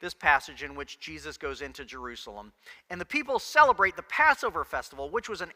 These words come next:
annual holiday that they celebrated every year. They're not just doing this for Jesus. They would have had this party anyway, but Jesus goes into Jerusalem on the date of this big Passover party.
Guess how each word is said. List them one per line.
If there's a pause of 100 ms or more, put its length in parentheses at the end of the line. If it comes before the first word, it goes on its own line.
annual (220)
holiday
that
they
celebrated
every
year. (280)
They're
not
just
doing
this
for
Jesus. (240)
They
would
have
had
this
party (120)
anyway, (440)
but
Jesus
goes
into
Jerusalem (340)
on
the
date
of
this
big (300)
Passover
party.